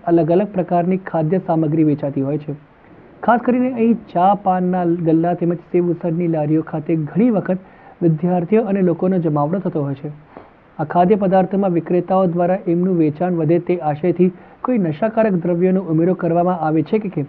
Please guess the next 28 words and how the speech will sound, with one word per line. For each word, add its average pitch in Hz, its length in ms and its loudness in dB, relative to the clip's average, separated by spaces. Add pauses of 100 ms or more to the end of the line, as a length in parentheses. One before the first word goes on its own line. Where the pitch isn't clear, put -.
(540)
તે 220 60 4
અંગે 165 320 2 (460)
સ્પેશિયલ 208 360 -2
ઓપરેશન 165 520 -2
ગ્રુપ 160 180 -2
દ્વારા 151 400 0 (360)
ચેકિંગ 208 280 -2
હાથ 175 140 0
ધરવામાં 151 440 0
આવ્યું 135 240 -4
હતું, 139 220 -8 (760)
જેમાં 220 200 6
સ્પેશિયલ 226 380 0
ઓપરેશન 202 480 -2
ગ્રુપે 196 360 0
ઝીણવટભરી 180 640 2
તપાસ 170 440 -2
કરવા 165 280 0
પાલિકાના 165 580 -2
આરોગ્ય 160 480 0
વિભાગના 156 580 -2
ખોરાક 160 520 -2
શાખાના 190 360 -2
ફૂડ 185 220 -2 (100)
ઇન્સ્પેક્ટરોની 170 640 -2
મદદ 160 280 0
લીધી 143 240 0
હતી. 139 220 -6